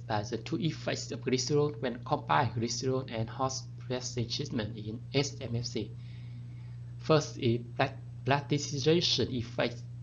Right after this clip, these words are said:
of glycerol, which reduce the strength. And the second is the forming of additional gly-, hydrogen bonds between glycerol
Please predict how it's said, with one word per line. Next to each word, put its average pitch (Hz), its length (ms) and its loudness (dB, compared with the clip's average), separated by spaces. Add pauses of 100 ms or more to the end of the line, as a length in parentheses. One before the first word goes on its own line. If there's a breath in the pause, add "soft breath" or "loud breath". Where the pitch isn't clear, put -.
(240)
of - 60 -8
glycerol, 143 520 2 (160)
which 131 300 2 (340)
reduce 143 560 4
the 117 100 4
strength. 104 380 0 (800)
And 120 80 2
the 135 40 0
second 143 640 0 (800)
is 113 220 -4 (240)
the 104 320 2 (160)
forming 165 400 2
of - 160 0
additional 139 540 2
gly-, 117 320 0 (100)
hydrogen 143 560 2 (360)
bonds 135 380 4
between 120 560 0
glycerol 139 680 2